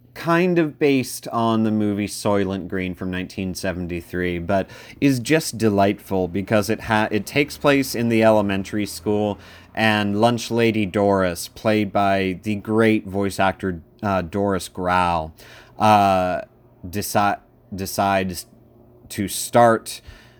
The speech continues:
uh, killing the children, uh, and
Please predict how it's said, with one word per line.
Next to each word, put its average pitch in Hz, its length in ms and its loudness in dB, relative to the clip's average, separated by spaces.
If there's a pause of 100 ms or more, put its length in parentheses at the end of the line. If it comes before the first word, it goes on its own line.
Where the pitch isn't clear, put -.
uh, 98 300 2
killing 165 640 4
the 117 220 -4
children, 104 920 0 (100)
uh, 98 400 -2
and 90 560 -6